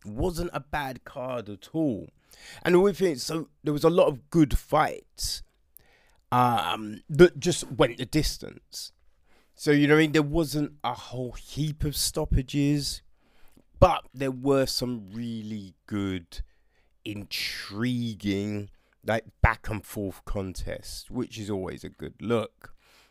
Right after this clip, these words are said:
Um, I'm just gonna talk about the last two fights on the main prelims. So we had, um, Irene Aldana against Raquel Pennington. Uh,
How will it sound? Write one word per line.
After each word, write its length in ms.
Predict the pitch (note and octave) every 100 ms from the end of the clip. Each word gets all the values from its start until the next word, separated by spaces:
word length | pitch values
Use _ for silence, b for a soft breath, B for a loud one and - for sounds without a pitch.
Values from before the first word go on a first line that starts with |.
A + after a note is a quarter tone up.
| b _ _ _ _ - C#3+
Um, 260 | C3 C#3 -
I'm 120 | C#3+
just 160 | D3 G#3
gonna 180 | F#3+ D3
talk 160 | D3+
about 180 | C#3 C#3+
the 60 | A#2+
last 420 | B2 B2+ A#2+ -
two 200 | B2 G#2+
fights 640 | - A2 A2 A2 - - - b b -
on 200 | G#2+ G#2
the 80 | G2
main 560 | G2+ G#2+ A2 G#2 G2 -
prelims. 1160 | - - G#2+ G#2+ F#2+ D#2 B1+ B1 - - - - b b b b
So 260 | - - A2+
we 260 | A2 A2 G#2+
had, 640 | - A#2 A2 G#2+ G#2 F2+ -
um, 640 | G#2+ G2+ G2 F#2+ F#2+ G2 b b b -
Irene 600 | G#2 A2 C#3 C3+ B2+ B2 -
Aldana 920 | G#2+ G#2 F#2 _ A2+ A#2 A#2+ A#2 A#2 -
against 600 | G#2+ F#2+ G2 G2 - -
Raquel 520 | G2+ G#2+ - G2 F2+
Pennington. 800 | - - F#2 D#2+ - - C#2+ C2 _ _ _ _ _ _ _ _ _ - - -
Uh, 280 | C#3 C3+